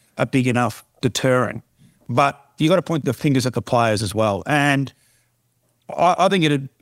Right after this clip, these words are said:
it, it'd be a really good move for Patrick Dangerfield as a, as a president of the A F L Players Association to come out and almost just make a statement on behalf of the players that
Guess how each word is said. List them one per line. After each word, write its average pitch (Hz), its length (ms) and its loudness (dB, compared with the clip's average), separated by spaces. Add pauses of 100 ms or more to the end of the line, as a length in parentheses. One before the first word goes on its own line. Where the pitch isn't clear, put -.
it, 120 320 -2
it'd 123 280 0
be 127 500 2
a 131 100 0
really 156 340 2
good 131 160 0
move 131 320 2
for 117 80 -8
Patrick 131 400 -2
Dangerfield 127 560 0
as 113 180 -2
a, 117 160 0
as 117 140 -2
a 120 60 -4
president 127 520 -2
of 113 80 -4
the 117 100 2
A 120 80 2
F 117 120 -2
L 110 80 -2
Players 120 320 0
Association 113 680 -2
to - 60 -4
come 113 260 -2
out 113 200 -2
and 156 100 0
almost 202 320 0
just 143 160 -2
make 139 200 0
a 110 60 -4
statement 131 440 0
on 120 80 0
behalf 113 440 0
of 101 80 -8
the - 80 -18
players 117 340 0
that 113 140 -2